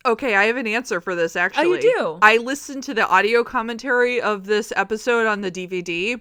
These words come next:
Speaker 2: Oh, nice.
Speaker 1: It was a lot of, like, "Oh, there's that guy that works there. That's our pal." But the one thing that, I think it was Peter DeLuise who said
Speaker 2: Mm-hmm.
Speaker 1: that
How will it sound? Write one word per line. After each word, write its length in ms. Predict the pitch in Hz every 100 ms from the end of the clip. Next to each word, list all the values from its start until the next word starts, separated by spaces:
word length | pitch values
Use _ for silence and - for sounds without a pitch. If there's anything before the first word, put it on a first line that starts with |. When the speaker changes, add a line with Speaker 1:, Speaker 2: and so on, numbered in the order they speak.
| _ 277
Speaker 2:
Oh, 100 | 294
nice. 340 | 320 370 - -
Speaker 1:
It 100 | 330
was 120 | 330
a 60 |
lot 200 | 349 330
of, 120 | 349 269
like, 240 | 254 -
"Oh, 240 | 392 392 320
there's 220 | 302 320
that 220 | 269 202
guy 240 | 247 226 208
that 240 | 202 190
works 240 | 202 175
there. 260 | - 170 165
That's 220 | 240 392
our 160 | 285 220
pal." 340 | - 185 165
But 300 | 170 190 - -
the 80 | 233
one 240 | 233 247
thing 240 | 277 269 247
that, 260 | 208 202
I 140 | 190 220
think 160 | 269
it 60 | 285
was 140 | 233
Peter 300 | - 214 190
DeLuise 540 | 180 175 175 175 165 -
who 120 | 208
said 340 | - 165 156
Speaker 2:
Mm-hmm. 920 | 160 - - - - _ _ _ -
Speaker 1:
that 400 | 190 170 160 -